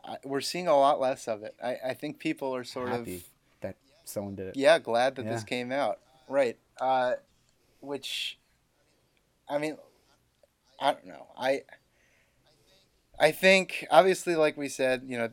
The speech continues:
Speaker 1: making the Astros the face of this was the right thing to do. Uh, or, or at least, maybe not the right thing to do. Uh, I don't think that's the right way to say it, but it is definitely, uh, deserved. The Astros were, were clearly the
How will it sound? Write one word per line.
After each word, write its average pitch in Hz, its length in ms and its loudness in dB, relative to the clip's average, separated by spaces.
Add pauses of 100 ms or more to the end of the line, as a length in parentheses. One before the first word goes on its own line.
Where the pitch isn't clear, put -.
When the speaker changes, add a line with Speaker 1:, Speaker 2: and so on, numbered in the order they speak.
(120)
Speaker 1:
making 135 360 -2
the 127 80 -4
Astros 123 480 -4
the 117 80 -16
face 113 320 -6
of 107 120 -14
this 107 420 -10
was 107 360 -10
the 113 120 -10
right 107 240 -4
thing 110 200 -14
to 104 80 -12
do. 104 360 -12 (260)
Uh, 110 240 -4
or, 120 340 -4
or 135 80 0
at 131 120 0
least, 151 380 -6
maybe 165 280 -2
not 156 160 2
the 143 80 -2
right 131 200 -2
thing 127 160 -10
to 117 80 -8
do. 101 280 -10 (600)
Uh, 107 200 -4
I 120 80 -4
don't 123 180 -6
think 120 140 -14
that's 120 220 -2
the 117 60 -14
right 117 180 -8
way 117 100 -10
to 117 60 -16
say 117 120 -12
it, 117 160 -12
but 113 140 -8
it 117 120 -12
is 113 160 -12
definitely, 127 840 -2 (920)
uh, 104 300 -4 (100)
deserved. 110 640 -10 (1040)
The 120 100 -6
Astros 117 560 0
were, 113 380 -8
were 120 120 -10
clearly 143 580 -4
the 110 340 -4